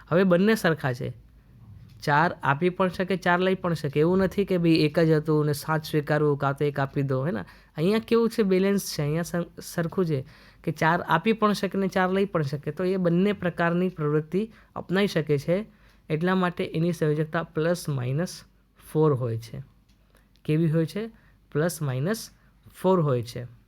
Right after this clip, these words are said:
કાર્બનની. ઓકે? તો એટલા માટે આપણે કહી શકીએ કે, કે આ કાર્બન છે, છે એ પ્લસ માઇનસ ફોર ચાર ઇલેક્ટ્રોન સ્વીકારી પણ શકે ને ચાર ઇલેક્ટ્રોન આપી પણ શકે છે.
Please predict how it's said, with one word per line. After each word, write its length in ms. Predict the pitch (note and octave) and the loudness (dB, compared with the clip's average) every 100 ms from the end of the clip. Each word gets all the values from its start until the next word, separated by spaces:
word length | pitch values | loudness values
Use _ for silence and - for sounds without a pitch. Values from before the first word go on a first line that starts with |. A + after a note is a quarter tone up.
| _ _ _ _ _ _ _ _ _ _ | _ _ _ _ _ _ _ _ _ _
કાર્બનની. 560 | - C3 B2 A2+ A2 A2+ - _ _ _ _ _ _ _ _ | -4 -2 -2 -2 -2 -6 -14 _ _ _ _ _ _ _ _
ઓકે? 240 | C3 A3+ A#3 - _ _ _ _ - - | -4 -4 -6 -12 _ _ _ _ -20 -14
તો 80 | - - | -14 -6
એટલા 220 | E3 G#3 | -4 -2
માટે 220 | G#3+ G3+ G3+ | 0 0 -2
આપણે 240 | F#3 F#3+ | -2 -2
કહી 140 | F#3+ | 0
શકીએ 400 | F3+ E3+ D#3+ D#3 | 0 -2 -4 -6
કે, 140 | D3+ D#3 | -4 -4
કે 100 | E3 | -2
આ 80 | D#3+ | -4
કાર્બન 460 | D3 C3+ C#3+ E3+ | -2 -2 0 0
છે, 160 | E3+ F3 | 0 -4
છે 380 | - F3+ B2+ C3 - - - - | -2 -2 -2 -6 -16 -20 -20 -12
એ 40 | |
પ્લસ 380 | D3 - F3+ F3+ | -10 -4 -4 -4
માઇનસ 360 | E3 D3+ E3 - | -4 -2 -2 -2
ફોર 160 | D#3+ | -4
ચાર 320 | C#3 C#3 C#3 D#3+ | -2 0 0 0
ઇલેક્ટ્રોન 400 | D3 C#3+ E3 E3 | -2 -4 -4 -4
સ્વીકારી 420 | - C3 D3 E3 | -4 -6 -4 -4
પણ 200 | E3+ F3 | -2 -4
શકે 260 | F3+ E3+ | -4 -6
ને 100 | F3+ | -6
ચાર 200 | E3 C#3+ | -6 -4
ઇલેક્ટ્રોન 480 | C#3+ C#3+ C#3+ F3 G#3 A3+ - _ | -2 -4 -4 -4 -6 -8 -20 _
આપી 260 | - D3+ G3+ | -2 0 0
પણ 220 | F#3 E3+ | 0 -2
શકે 380 | D3 C#3+ - C#3 | -4 -6 -8 -8
છે. 300 | - B2 A2+ | -6 -6 -8